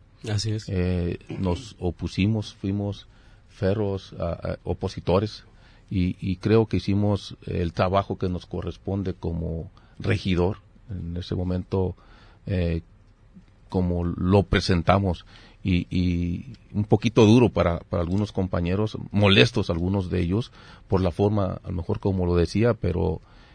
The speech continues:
Speaker 2: el, el tiempo nos, creo, nos dirá la ra-, nos dará la, la razón, ¿no?
Speaker 1: Sí, eh, es para, ¿era el tema de Ameyalco?
Speaker 2: Era el tema de, eh, las mon-, de la montaña de Puerto Vallarta,
Speaker 1: Sí.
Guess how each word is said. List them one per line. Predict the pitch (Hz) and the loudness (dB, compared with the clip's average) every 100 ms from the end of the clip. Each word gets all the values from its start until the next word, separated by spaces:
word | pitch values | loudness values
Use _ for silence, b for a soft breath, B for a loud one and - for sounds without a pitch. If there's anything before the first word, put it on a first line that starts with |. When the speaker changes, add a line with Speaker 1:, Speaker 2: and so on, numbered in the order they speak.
| b b | b b
Speaker 2:
el, | 95 90 87 95 | 2 2 2 -2
el | - 92 87 87 87 | -2 0 0 -2 -4
tiempo | - 110 117 113 92 92 _ - | 2 2 4 0 -4 -8 _ -10
nos, | 95 92 - | -6 -6 -2
creo, | 110 110 | 0 2
nos | 98 87 | 0 -2
dirá | 90 | -2
la | 92 85 | -2 -2
ra-, | 85 - | -6 -8
nos | 95 92 | -6 -2
dará | 95 | 0
la, | 98 95 - | 0 -4 -6
la | 85 | -6
razón, | 85 - 80 | -6 -8 -12
¿no? | 80 80 - | -16 -18 -8
Speaker 1:
Sí, | 120 110 B B | -4 -4 B B
eh, | 127 127 | -4 -2
es | 135 | -2
para, | - 151 - | 0 0 0
¿era | 135 143 | 0 0
el | 123 | 0
tema | 113 127 135 | -2 -2 0
de | 123 | 0
Ameyalco? | 107 104 120 - 208 - b b b b b - | 0 -2 -4 -8 -20 -20 b b b b b 4
Speaker 2:
Era | 139 160 | 8 8
el | 143 | 8
tema | 135 135 139 139 - | 4 6 6 4 0
de, | 104 104 101 104 101 101 101 - | 2 4 6 4 4 2 0 -4
eh, | 101 95 | -2 -2
las | 92 95 98 - | 0 2 0 0
mon-, | 98 95 - | -4 -4 -6
de | 95 98 | -2 0
la | 98 | 2
montaña | 95 92 110 117 | 0 2 2 2
de | 98 | 0
Puerto | 92 104 107 101 | 0 -2 0 2
Vallarta, | 101 95 101 98 104 107 | 2 2 2 2 2 2
Speaker 1:
Sí. | 101 | 0